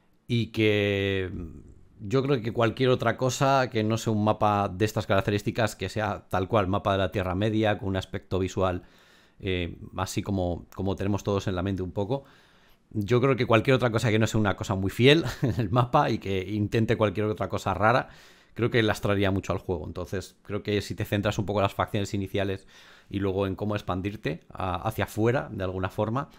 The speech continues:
pues creo que tendrías una clave ahí importante de, de cómo empezar, al menos, el proyecto. Lo que sí es cierto, y donde puede haber mucho debate, es cómo orientar la campaña, ¿no?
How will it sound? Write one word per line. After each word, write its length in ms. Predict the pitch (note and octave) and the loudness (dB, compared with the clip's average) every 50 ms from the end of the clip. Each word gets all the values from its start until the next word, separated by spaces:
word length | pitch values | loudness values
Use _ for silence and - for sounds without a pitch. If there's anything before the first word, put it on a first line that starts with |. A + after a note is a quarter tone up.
| - - - - - - _ _ _ | -20 -20 -20 -20 -20 -20 _ _ _
pues 520 | - G2 G2 F#2+ F2+ - - - - - - | 0 2 2 2 0 -2 -6 -12 -14 -10 -6
creo 220 | - G2+ A#2 A#2 | -4 -4 -4 -4
que 100 | - F2+ | -4 -4
tendrías 420 | - A#2 G2+ F#2+ G#2 G#2+ G#2 - | -2 -2 -2 0 0 -2 -2 0
una 160 | G#2+ F#2+ F2 - | 0 0 0 0
clave 320 | F#2+ F#2+ F#2 F#2 F#2 E2+ | -2 -2 0 0 0 0
ahí 160 | D#2+ E2+ F2+ F2+ | 0 0 -2 -2
importante 640 | E2 D#2+ - E2+ E2 - F2 E2+ E2 - E2+ F2 | -4 -4 -6 -8 -6 -6 -6 -6 -6 -8 -8 -8
de, 420 | F2 F2 F2 F2 F2 F2+ F2+ - - _ | -8 -8 -10 -10 -10 -12 -14 -14 -14 _
de 160 | - - F2 | -6 -6 -4
cómo 500 | - G2 F#2+ F#2 F2+ F2 E2+ - - - _ - | -4 -4 -2 -2 -2 -2 -4 -6 -8 -14 _ -10
empezar, 500 | - G2 F2+ - G#2 - - A#2+ G2 F2+ | -8 -6 -4 -4 -4 0 2 2 2 2
al 140 | E2+ E2+ E2+ | 2 0 -2
menos, 320 | F#2 F2 D#2 D2+ D2+ - | -2 -4 -4 -6 -8 -10
el 80 | F#2+ - | -10 -8
proyecto. 460 | - F2+ F2 F2+ - - - - - - - - - - - - - - - - - | -4 -4 -4 -4 -4 -8 -12 -18 -18 -20 -20 -20 -20 -20 -20 -20 -20 -20 -20 -12 -10
Lo 100 | - - | -4 -4
que 80 | A#2+ | 0
sí 120 | G#2+ C3 D3 | 4 6 6
es 100 | C#3+ - | 6 6
cierto, 420 | D3+ D#3 C3 - E3+ F3 F#3 D#3 | 4 4 4 6 6 6 6 6
y 80 | C3+ B2 | 4 2
donde 240 | A2+ A2 G#2+ G#2+ F2+ | 2 2 2 2 0
puede 200 | - B2+ B2+ C3 | 0 0 2 2
haber 180 | C#3 C#3 C3 | 2 2 2
mucho 260 | B2 C3+ - - C3 | 0 -2 0 0 0
debate, 400 | A#2+ B2 C3+ D3 C#3+ C#3+ D3+ D3 | 2 4 4 2 2 2 2 0
es 140 | D3+ C#3+ - | 0 -2 -2
cómo 320 | - A#2 A#2 B2 B2+ B2+ A2 | -2 0 2 2 2 2 0
orientar 480 | A2 G#2 G#2 G2 F#2+ F2 A2 G#2+ G#2 | -2 -2 -2 -2 -2 -2 -2 -2 -2
la 140 | B2 B2 - | -2 -4 -2
campaña, 600 | - F#2+ E2 D#2+ D#2 - A#2 B2 A#2 F2+ D#2 E2 | -4 -6 -6 -6 0 4 4 4 4 4 0 -4
¿no? 160 | - - - | -8 -10 -12